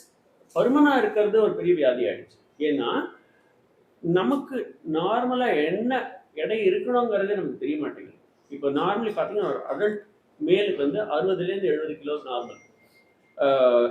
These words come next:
இதுக்குன்னு சில கிரைட்டீரியாக்கள் இருக்கு. பெரும்பாலான மக்களுக்கு இந்த நாலேஜ் அவேர்னஸ் இல்ல. So, இப்ப நமக்கு வந்து, அ-, அந்த வெயிட் பாக்குறதோ, ஒரு சுகர் பாக்குறதோ நிறைய பேர் செய்ய மாட்டேங்கிறாங்க.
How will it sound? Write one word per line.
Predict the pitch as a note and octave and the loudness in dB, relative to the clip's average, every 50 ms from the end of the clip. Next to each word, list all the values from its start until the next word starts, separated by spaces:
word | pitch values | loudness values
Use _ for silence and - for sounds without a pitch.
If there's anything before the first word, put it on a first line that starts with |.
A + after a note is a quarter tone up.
| - - - | -2 -6 -8
இதுக்குன்னு | C4+ C4 B3+ B3+ A#3+ C4+ C#4+ C#4 | -6 -4 -4 -2 -2 -2 -2 -2
சில | - B3+ A3+ G3+ | -2 0 -2 -2
கிரைட்டீரியாக்கள் | - - E3 E3 E3 F3+ G3+ F3+ C#3+ A#2+ A#2 G#2 | 0 0 0 -2 0 0 0 0 0 0 -2 -4
இருக்கு. | G#2+ A2+ - - - - _ _ _ _ _ _ _ _ _ _ _ _ _ _ - - - - _ _ | -6 -8 -10 -12 -18 -20 _ _ _ _ _ _ _ _ _ _ _ _ _ _ -20 -20 -20 -20 _ _
பெரும்பாலான | - G#3+ C4 D4 C#4+ C#4+ C4+ B3 A#3 G3+ | 4 4 6 6 6 4 4 4 2 0
மக்களுக்கு | F3+ E3 E3 E3 - G3 F3+ C#3+ - - F3+ G3+ G3+ - - - - | -2 -2 -4 -4 -2 -2 -2 -2 -2 -2 -2 -2 -2 -4 -8 -14 -10
இந்த | D#3+ D#3+ E3+ F#3 F#3+ F3+ F#3+ | -6 -4 -4 -4 -4 -4 -4
நாலேஜ் | D#3+ C#3+ C#3+ D3+ F3+ G3+ G#3+ G3+ F3 D3+ | -2 -2 -2 -4 -4 -4 -4 -4 -4 -4
அவேர்னஸ் | C3+ A#2+ B2 C3+ C#3+ C#3+ C#3 C#3 C#3+ - - - B2+ C3 | -4 -2 0 0 -2 -2 -2 -6 -10 -10 -12 -18 -16 -12
இல்ல. | C3 C3 B2+ B2 - - - _ _ _ _ _ _ _ _ _ _ _ _ - | -8 -6 -6 -6 -6 -8 -12 _ _ _ _ _ _ _ _ _ _ _ _ 0
So, | A#3+ | 0
இப்ப | A#3 - G3 | 2 2 2
நமக்கு | F#3+ F#3+ G#3+ A#3 A#3 A#3 | 0 0 0 0 0 0
வந்து, | A#3 A3+ B3 C4+ B3 G3+ D#3 - - - - - - | 0 0 2 2 2 2 2 0 -4 -12 -16 -10 -4
அ-, | F#3 F3+ F3 - | -2 -2 -2 -2
அந்த | F3+ F3 F3 E3 | -2 0 0 0
வெயிட் | D#3 D#3+ F#3 A#3 C#4+ C#4 - | 2 2 2 0 0 0 -4
பாக்குறதோ, | - - - F#3 F#3 F#3+ F#3 - F#3+ E3+ D#3 D#3 E3 F3 F#3+ F#3 | -4 -4 -2 0 0 0 -2 -2 -4 -4 -2 0 0 0 0 0
ஒரு | F3 E3 D3 C#3 C3+ - - - | 0 0 0 0 -2 -4 -8 -8
சுகர் | G3 - B3+ C4 - - - | -4 0 0 0 -2 -2 -2
பாக்குறதோ | D#3 D#3 F3 G3+ - - G3+ D3+ A2 G#2 G#2 G#2 G#2 C#3 G3 - - - _ _ _ _ _ _ - | -2 -2 -2 -2 -4 -4 -6 -6 -6 -6 -6 -6 -4 -4 -4 -6 -8 -14 _ _ _ _ _ _ -12
நிறைய | - F3+ G#3 A3 G#3+ | -8 -4 -4 -2 -2
பேர் | A3+ A3 G#3+ | -4 -4 -6
செய்ய | - G3+ F#3+ A#3 B3+ B3+ | -6 -8 -8 -6 -4 -4
மாட்டேங்கிறாங்க. | A#3 F3+ C3+ - - A2 G#2 F#2+ F#2 F#2 | -4 -4 -4 -6 -8 -10 -10 -10 -12 -12